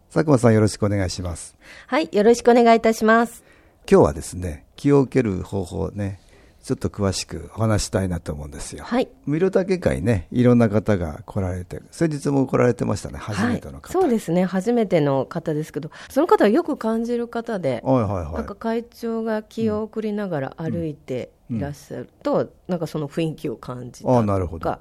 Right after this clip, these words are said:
Speaker 2: 背中にね、
Speaker 1: うん。
Speaker 2: 会長が手を置いた瞬間に、
Speaker 1: うん。
Speaker 2: すごく気が伝わってきて、
Speaker 1: はいはい。
Speaker 2: 会長が手を離した後も、手の残存が残っているというか、
Speaker 1: なるほど。
Speaker 2: あの、まだずっと温かかったっておっしゃってましたけど。
Speaker 1: あ、面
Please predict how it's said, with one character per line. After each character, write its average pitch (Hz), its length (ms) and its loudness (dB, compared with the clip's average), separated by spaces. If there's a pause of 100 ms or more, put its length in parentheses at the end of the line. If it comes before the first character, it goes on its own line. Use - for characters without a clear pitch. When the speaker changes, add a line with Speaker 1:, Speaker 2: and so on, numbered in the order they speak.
(140)
Speaker 2:
背 277 180 -2
中 294 260 0
に 285 120 -2
ね、 302 280 -4
Speaker 1:
う 240 60 -2
ん。 - 20 0
Speaker 2:
会 202 160 0
長 196 80 -4
が 185 100 2
手 185 200 2
を - 180 -4 (200)
置 180 140 2
い 170 40 -6
た 170 240 0
瞬 180 280 -2
間 160 280 2
に、 143 320 -2
Speaker 1:
う 143 60 -8
ん。 92 380 -8
Speaker 2:
す - 120 -14
ご 202 140 0
く 151 120 -8
気 185 180 -6
が 151 100 -4
伝 135 260 -8
わ 131 100 -4
っ 131 40 -8
て 139 180 -10
き - 100 -18
て、 156 360 -4
Speaker 1:
は 110 140 0
い - 20 -2
は 73 160 -6
い。 69 60 -14 (140)
Speaker 2:
会 240 180 -2
長 262 80 -2
が 339 100 0
手 311 140 0
を 226 80 0
離 262 340 -2
し - 80 -14
た - 220 -6
後 294 320 -4
も、 285 320 0 (240)
手 233 100 -4
の 160 140 0
残 165 220 -2
存 165 140 -2
が 160 120 -4
残 151 300 -2
っ 151 40 -6
て - 180 -6
い 107 60 -4
る - 100 -10
と - 120 -10
い - 20 4
う 131 40 6
か、 131 40 10
Speaker 1:
な 123 80 8
る 110 60 6
ほ 104 120 2
ど。 85 140 -6
Speaker 2:
あ 156 160 -6
の、 151 140 -6
ま 165 120 -2
だ 139 120 -2
ず 139 140 -8
っ - 20 -12
と - 240 -8
温 143 320 -10
か 131 160 -12
か - 120 -14
っ - 100 -14
た - 100 0
っ - 80 -4
て 143 80 -6
お 135 60 0
っ 135 40 -2
し - 100 -10
ゃ 117 100 0
っ 101 40 0
て 101 60 -2
ま 101 80 -2
し 98 100 -4
た - 0 -
け 95 60 -2
ど。 - 20 -2
Speaker 1:
あ、 80 60 -4
面 71 40 -8